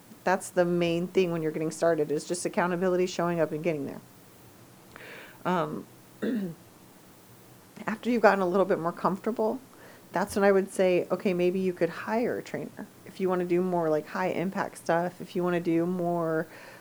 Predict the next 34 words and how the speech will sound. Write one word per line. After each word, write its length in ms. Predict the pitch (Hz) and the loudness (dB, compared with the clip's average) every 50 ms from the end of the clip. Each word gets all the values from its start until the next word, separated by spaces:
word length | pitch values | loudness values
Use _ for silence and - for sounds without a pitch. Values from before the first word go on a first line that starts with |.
| - - - | -18 -6 -2
um, 460 | 170 170 - - - - - 175 175 - - - - - - - - | -2 -2 -2 -2 -6 -8 -8 -12 -14 -14 -20 -20 -20 -20 -20 -12 -8
weight 400 | - 170 165 185 208 196 - - | -2 4 6 6 6 6 2 -4
stuff, 340 | - - - 180 170 202 202 | -12 0 2 4 4 4 2
free 260 | - - - 208 214 | -2 0 2 4 6
weight 260 | 202 190 190 175 - - | 6 6 4 4 2 0
stuff, 500 | - - 175 170 196 208 - - - - - | 0 2 2 2 2 -2 -4 -16 -20 -8 -4
uh, 300 | 180 175 - 175 175 - - - | -2 -2 -2 -2 -2 -4 -6 -8
heavier 440 | - 180 196 196 196 208 196 185 185 | -6 2 2 2 4 4 4 4 4
lifting, 600 | 180 180 180 180 - - 185 185 180 185 185 180 | 4 2 0 0 0 -4 -2 -2 0 0 0 0
or 160 | 175 170 170 | 0 0 0
maybe 300 | 175 175 180 185 185 190 | 2 4 4 4 4 4
some 220 | 196 190 196 185 185 | 2 0 0 0 2
of 60 | 180 | 2
those 180 | 180 180 185 | 2 2 2
things 180 | - 170 180 208 | 2 0 2 2
that 100 | 180 - | 0 2
you've 160 | - 185 196 | 0 -2 0
seen 180 | - 240 240 233 | 2 2 4 4
on 100 | 202 214 | 4 4
social 280 | - 175 175 - 190 | 2 0 0 2 0
media, 200 | 175 180 175 175 | 0 0 2 2
you 140 | 165 175 175 | 2 2 0
wanna 140 | 170 160 160 | 0 -2 -4
try 220 | 151 - 196 190 | -4 -4 -4 -2
'em 100 | 175 175 | -2 -2
out, 240 | 185 185 180 147 - - - - - - - - - - | 0 0 0 0 -2 -4 -18 -20 -20 -20 -20 -20 -20 -2
get 180 | - 202 - - | 0 0 0 2
someone 240 | - 185 175 165 165 | 0 0 0 0 0
to 80 | 165 | 0
help 260 | 165 160 156 - - - | -2 -2 -4 -6 -6 -6
you 160 | - - - - - - | -6 -6 -6 -8 -12 -8
and 160 | - 180 185 180 | -6 -6 0 2
get 180 | 170 95 - | 4 4 4
hired 560 | 190 - - 185 165 170 160 156 151 - - | 2 -2 -2 0 2 2 2 2 0 -2 -4